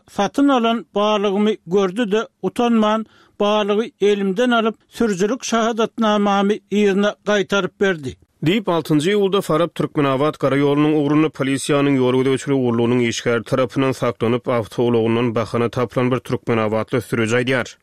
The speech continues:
Speaker 2: Ol maşynyň hapa diskleriň rengi ýerlikli däl, aptečka ýok, maşynyň rengi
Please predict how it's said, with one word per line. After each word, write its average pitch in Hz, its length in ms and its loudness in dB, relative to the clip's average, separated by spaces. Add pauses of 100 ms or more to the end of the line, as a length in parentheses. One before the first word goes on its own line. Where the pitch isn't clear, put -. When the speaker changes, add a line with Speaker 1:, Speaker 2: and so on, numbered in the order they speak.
Speaker 2:
Ol 175 160 0
maşynyň 156 560 0
hapa 139 460 -2
diskleriň 131 640 -2
rengi 127 440 -2
ýerlikli 123 400 0
däl, 127 280 0
aptečka 127 560 -4
ýok, 127 360 0
maşynyň 123 560 0
rengi 123 280 -2